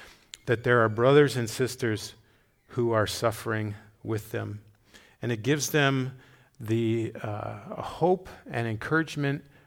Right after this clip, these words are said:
to endure and to continue to serve Christ. For the persecuted believer to be remembered means that they are not cut off from the body of Christ, but they have a valued place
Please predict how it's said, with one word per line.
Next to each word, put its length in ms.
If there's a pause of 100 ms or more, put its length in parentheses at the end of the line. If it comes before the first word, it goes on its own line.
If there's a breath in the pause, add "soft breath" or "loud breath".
(200 soft breath)
to 220
endure 600
and 260
to 100
continue 760 (540)
to 140
serve 360
Christ. 580 (1200 loud breath)
For 160
the 100
persecuted 680
believer 420
to 160
be 180
remembered 540
means 300
that 120
they 120
are 100
not 320
cut 160
off 160
from 160
the 80
body 300
of 160
Christ, 480
but 160
they 120
have 240
a 80
valued 680
place 520